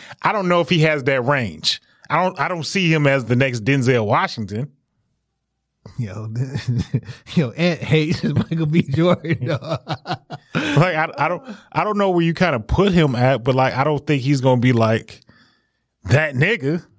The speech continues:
Speaker 2: Yeah. Uh,
Speaker 1: You know, Sean the Terrible was giving you a little shit for your Denz-, for your, uh, Sam Jackson comments.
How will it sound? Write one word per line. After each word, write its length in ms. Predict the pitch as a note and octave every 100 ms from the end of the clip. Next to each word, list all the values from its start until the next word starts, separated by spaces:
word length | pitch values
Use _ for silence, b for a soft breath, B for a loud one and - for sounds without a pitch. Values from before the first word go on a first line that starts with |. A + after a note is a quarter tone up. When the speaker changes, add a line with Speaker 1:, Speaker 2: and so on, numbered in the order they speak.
| _ _ _ _ _ _ _ _ B B B B -
Speaker 2:
Yeah. 340 | C3 A#2 G#2+ - -
Uh, 160 | - D#3+
Speaker 1:
You 40 |
know, 100 | F3
Sean 280 | D#3+ G#3 G3+
the 60 | F3
Terrible 400 | F3 F3 D#3 C3
was 120 | B2
giving 200 | A2+ A#2+
you 120 | A#2+ B2+
a 20 |
little 240 | A#2+ A#2+
shit 260 | - C#3 A2+
for 100 | B2
your 140 | A#2
Denz-, 540 | A2 B2 A2+ A#2+ - B2
for 120 | C3
your, 320 | B2 B2 A#2+
uh, 40 | A#2
Sam 320 | - C3+ A#2+
Jackson 420 | G2+ D3 C3+ G#2+
comments. 640 | G2 G#2+ F#2 F#2 - -